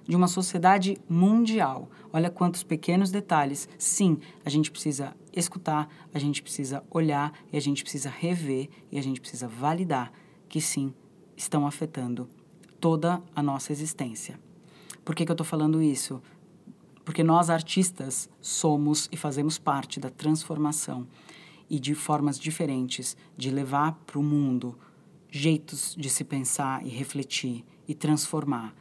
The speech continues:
Somos agentes de transformação, acredito eu, e de sensibilização,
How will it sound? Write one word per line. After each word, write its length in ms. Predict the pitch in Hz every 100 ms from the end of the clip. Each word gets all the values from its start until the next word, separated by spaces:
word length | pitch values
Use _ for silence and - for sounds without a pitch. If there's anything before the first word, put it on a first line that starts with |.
| -
Somos 320 | - - 143 143
agentes 520 | 147 147 160 160 151
de 80 | 147
transformação, 880 | - 147 - 147 151 156 - 123
acredito 500 | 120 131 135 135 147
eu, 220 | 135 117 110 - - - -
e 60 | 139
de 100 | 135
sensibilização, 1080 | - 143 - 139 131 131 131 - 139 120